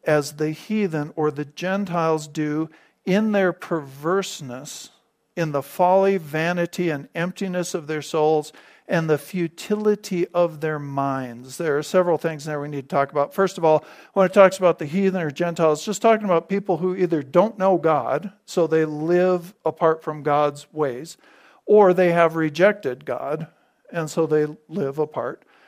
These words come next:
from God's ways. So it's essentially talking about people who don't walk with God in their life, and says, "We shouldn't live like people who don't know God."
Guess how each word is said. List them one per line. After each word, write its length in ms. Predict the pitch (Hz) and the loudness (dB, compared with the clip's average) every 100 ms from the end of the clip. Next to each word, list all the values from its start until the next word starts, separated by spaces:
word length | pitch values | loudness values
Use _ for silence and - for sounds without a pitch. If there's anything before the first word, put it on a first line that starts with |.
| _ | _
from 220 | - 180 170 | 0 0 6
God's 320 | 160 147 147 | 6 4 -2
ways. 500 | 190 180 185 117 - | -2 6 6 6 -2
So 160 | 190 175 | -2 -2
it's 120 | 185 | -2
essentially 480 | 175 208 196 180 160 | 0 0 2 0 2
talking 300 | 175 165 175 | 2 2 2
about 240 | 165 170 | 0 0
people 300 | 165 165 165 | -2 -2 -4
who 120 | 170 | -4
don't 500 | 160 160 170 180 247 | -6 -2 0 0 -2
walk 260 | 131 139 139 | 0 0 0
with 220 | 147 - | -12 -8
God 360 | 160 - - - _ _ _ _ _ - | -8 -8 -12 -16 _ _ _ _ _ -2
in 160 | 156 | 0
their 140 | 156 160 | 4 6
life, 260 | 214 202 | 6 4
and 120 | 165 | -2
says, 320 | - 175 165 147 | -2 0 0 -2
"We 320 | 165 202 214 | 0 2 0
shouldn't 480 | - 170 170 170 180 | 2 0 0 -4 2
live 540 | 214 226 156 180 196 | 6 6 6 2 2
like 240 | 180 180 | 2 2
people 300 | - 160 190 | -2 -2 0
who 120 | 185 170 | 0 -2
don't 240 | 123 - | -4 -4
know 120 | 147 | -4
God." 440 | 160 170 120 - | -2 -4 -6 -16